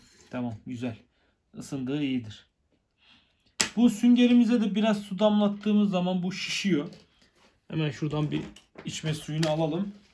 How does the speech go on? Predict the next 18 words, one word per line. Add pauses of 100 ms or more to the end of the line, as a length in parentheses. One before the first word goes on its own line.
(100)
Biraz
damlatalım
bakalım
ne
kadar
şişecek. (500)
Önceki
videomda
zaten (400)
almış
olduğum
havyanın (320)
süngerine
suyu
damlatmıştım. (680)
Beraber
görmüştük.
Bakalım.